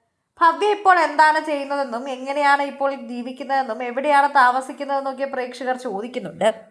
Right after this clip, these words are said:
എന്നാൽ ഒന്നിനും മറുപടി പറയുന്നില്ല. ഭവ്യ ശരിക്കും പറഞ്ഞാൽ സോഷ്യൽ മീഡിയയിൽ ഒന്നും സജീവമല്ലാത്തൊരു കുട്ടിയാണ്. സുരേഷ് ഗോപിയുടെ നാല് മക്കളിൽ മാധവ് ഒഴിച്ചു കഴിഞ്ഞാൽ ഇവർ മൂന്ന് പേരും സോഷ്യൽ മീഡിയയിൽ അത്ര സജീവമല്ല. മരുമകൻ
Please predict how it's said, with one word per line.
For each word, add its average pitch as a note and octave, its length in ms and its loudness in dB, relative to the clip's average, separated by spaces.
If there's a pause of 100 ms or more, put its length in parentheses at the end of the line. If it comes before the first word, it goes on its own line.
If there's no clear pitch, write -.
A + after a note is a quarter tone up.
എന്നാൽ D#4+ 280 6
ഒന്നിനും D4 360 0
മറുപടി A3 400 2
പറയുന്നില്ല. E3+ 360 -2 (540)
ഭവ്യ D#4+ 380 2
ശരിക്കും E4 420 -2
പറഞ്ഞാൽ C#4 400 2 (120)
സോഷ്യൽ C4 400 -4
മീഡിയയിൽ D4 280 -2
ഒന്നും B3+ 240 -8
സജീവമല്ലാത്തൊരു G#3+ 840 -2
കുട്ടിയാണ്. E3 440 -4 (540)
സുരേഷ് F4 360 -2
ഗോപിയുടെ G4 360 2
നാല് D4+ 360 6
മക്കളിൽ C#4 380 0 (140)
മാധവ് D#4 400 6
ഒഴിച്ചു D4 320 -2
കഴിഞ്ഞാൽ C4 360 0
ഇവർ C#4+ 120 -2 (140)
മൂന്ന് E4 260 -4
പേരും C#4 320 -2
സോഷ്യൽ B3 380 -6
മീഡിയയിൽ C4+ 240 -4
അത്ര C4+ 180 0 (100)
സജീവമല്ല. G3 540 -4 (680)
മരുമകൻ F4+ 380 4